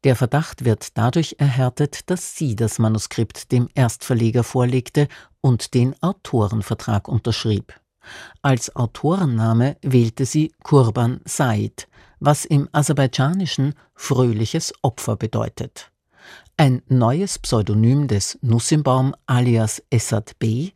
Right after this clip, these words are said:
Lew Nussimbaums Biograf Tom Rice beschreibt ein Treffen mit dem Anwalt der Erben von Baronin Ehrenfels. Heinz Barrason legte die Originalverträge für die Veröffentlichungen von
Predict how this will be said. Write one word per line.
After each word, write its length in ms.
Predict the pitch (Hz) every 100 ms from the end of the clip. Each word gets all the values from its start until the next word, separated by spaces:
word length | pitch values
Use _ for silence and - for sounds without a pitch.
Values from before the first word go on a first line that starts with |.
| _ _ - - - _ -
Lew 200 | 139 139 -
Nussimbaums 840 | 127 147 - 151 127 113 117 123 -
Biograf 580 | 113 107 98 110 147 -
Tom 300 | - 127 107
Rice 420 | 104 113 135 - - - _ -
beschreibt 560 | 160 143 156 - -
ein 200 | 120 110
Treffen 440 | - 110 117 - 139
mit 160 | 120
dem 140 | 117 117
Anwalt 580 | - 123 123 123 127 -
der 220 | 165 -
Erben 420 | 131 113 110 113 113
von 260 | - 113
Baronin 520 | 110 117 113 107 123 -
Ehrenfels. 800 | 123 113 113 110 107 104 - - - _ _ - - -
Heinz 380 | 151 156 180 -
Barrason 680 | - 123 175 147 127 120 127 - - -
legte 380 | 120 117 - 143
die 180 | 156
Originalverträge 1120 | 147 135 139 185 131 104 - 113 - 117 120
für 160 | 127 135
die 140 | 131
Veröffentlichungen 1120 | - 160 - 120 - 110 117 - 120 117 127 143
von 280 | - 123